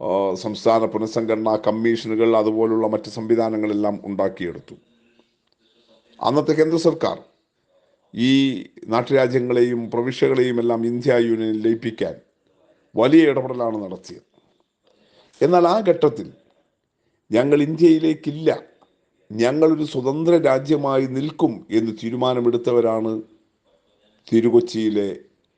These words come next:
രാജാക്കന്മാർ, അന്നത്തെ, ഏ, തിരുവിതാംകൂർ മഹാരാജ്യം. അവിടുത്തെ അന്നത്തെ തിരുവിതാംകൂർ മഹാരാജാവും നാൽപത്തിയേഴിൽ ഇന്ത്യ സ്വാതന്ത്ര്യലബ്ധിയുടെ വേളയിൽ അന്നത്തെ തിരുവിതാംകൂർ മഹാരാജാവും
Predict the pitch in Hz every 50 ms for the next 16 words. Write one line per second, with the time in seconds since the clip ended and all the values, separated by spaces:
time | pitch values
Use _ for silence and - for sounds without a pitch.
0 | _ _ _ _ _ _ _ _ _ _ _ - 101 98 101 95 95 - 85 85
1 | 80 - - _ _ _ _ _ _ _ _ _ _ _ _ - 110 110 117 117
2 | - 113 110 107 90 - - 107 107 101 - - - 127 127 143 147 147 147 139
3 | 131 127 123 117 - - - 110 107 110 113 107 98 90 87 82 - 87 - _
4 | _ _ _ _ _ _ _ _ _ _ _ _ _ _ _ _ _ _ _ -
5 | 107 107 113 120 120 113 117 120 117 113 113 117 123 120 123 117 110 - 107 117
6 | 117 120 123 120 120 117 120 117 113 117 113 120 123 127 127 123 120 113 113 101
7 | 90 90 90 92 98 104 - 120 - - 117 113 117 117 120 120 120 117 120 120
8 | 123 131 123 - - - - - - _ _ - - 110 107 113 120 123 131 131
9 | 131 135 139 131 131 127 127 123 131 131 123 131 127 127 127 127 131 131 131 139
10 | 147 151 131 120 127 131 131 - 135 123 - 127 131 131 131 131 131 127 127 135
11 | 131 127 127 127 123 123 127 127 123 123 120 117 120 120 117 120 120 120